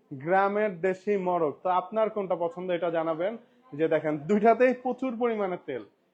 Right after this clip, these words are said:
এটা হচ্ছে একটা গ্রামের দেশি মরগ, এটা ওয়েট যদি একটু বলি আমি,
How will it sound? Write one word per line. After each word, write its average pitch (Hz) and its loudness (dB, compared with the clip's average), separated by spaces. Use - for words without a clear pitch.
এটা 165 0
হচ্ছে 208 -2
একটা 220 -2
গ্রামের 214 2
দেশি 202 -2
মরগ, 156 0
এটা 180 -2
ওয়েট 185 2
যদি 202 -4
একটু 208 -8
বলি 180 -2
আমি, 147 -8